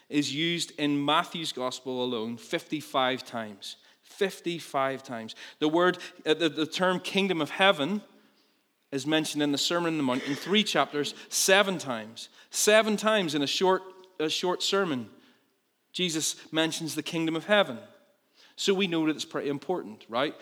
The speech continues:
Matthew wasn't able to use italics and, and bold font and all the rest of it to make his point. So, so he repeats this, and Jesus repeats this theme over and over again. So we start to catch on and go,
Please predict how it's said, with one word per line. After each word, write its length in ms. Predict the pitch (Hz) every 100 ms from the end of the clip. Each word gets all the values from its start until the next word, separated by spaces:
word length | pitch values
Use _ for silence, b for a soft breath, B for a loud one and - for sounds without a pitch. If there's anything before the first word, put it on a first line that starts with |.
| B -
Matthew 340 | 147 156 156
wasn't 400 | 135 135 135 131 -
able 220 | 139 139
to 120 | -
use 240 | 135 135 127
italics 640 | 135 - 147 131 - 123
and, 140 | 117
and 180 | 117 127
bold 260 | 135 143 139
font 320 | - 147 127
and 80 | 120
all 100 | 131
the 80 | 127
rest 260 | 139 139
of 80 | 123
it 120 | 120
to 100 | -
make 160 | 127 120
his 120 | 123
point. 280 | - 165 127 B B
So, 260 | - 147 139 B
so 120 | - 160
he 140 | 165
repeats 540 | 156 156 - 196 -
this, 420 | - 127 - - B B
and 140 | 143 143
Jesus 340 | 170 156 -
repeats 460 | 165 - 202 - -
this 180 | 151
theme 260 | - 175 156
over 180 | 147 147
and 100 | 160
over 140 | 175
again. 240 | 147 127 123
So 120 | 151
we 100 | 165
start 260 | - 165
to 60 | 151
catch 380 | - 170 160 -
on 200 | 180 151
and 80 | 131
go, 220 | 131